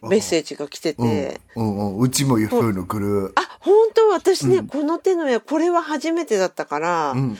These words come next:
Speaker 2: 送りそうになっちゃった？
Speaker 1: これって、いや、送ってないけど、
Speaker 2: あ、びっくりした。
Speaker 1: ますますこれってオレオレ詐欺そっくりだなと思っちゃって。
Speaker 2: うん。
Speaker 1: 「Hi, Mom」って、iPhoneの。
Speaker 2: 「Hi, Mom」だもんね。一応、マムだよね。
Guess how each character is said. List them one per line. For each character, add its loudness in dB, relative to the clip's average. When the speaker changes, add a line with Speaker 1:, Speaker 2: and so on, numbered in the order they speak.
Speaker 2:
送 2
り 4
そ 4
う 4
に 2
な 4
っ -2
ち 0
ゃ 2
っ -2
た？ -6
Speaker 1:
こ -6
れ -20
っ -8
て、 -4
い 4
や、 6
送 0
っ -4
て -2
な -2
い -6
け 0
ど、 2
Speaker 2:
あ、 6
び 4
っ 0
く -2
り -6
し -12
た。 0
Speaker 1:
ま 0
す 2
ま 4
す -12
こ 2
れ 4
っ -14
て -4
オ 2
レ 4
オ 2
レ 0
詐 -2
欺 -4
そ -2
っ -8
く -4
り -2
だ -2
な -2
と -10
思 -8
っ -14
ち -10
ゃ -6
っ -12
て。 -8
Speaker 2:
う -4
ん。 -4
Speaker 1:
「Hi, 2
Mom」 -2
っ -14
て、 -8
iPhone -2
の。 2
Speaker 2:
「Hi, 4
Mom」 2
だ 2
も -6
ん -10
ね。 -8
一 -12
応、 -10
マ 0
ム -4
だ -8
よ 0
ね。 -14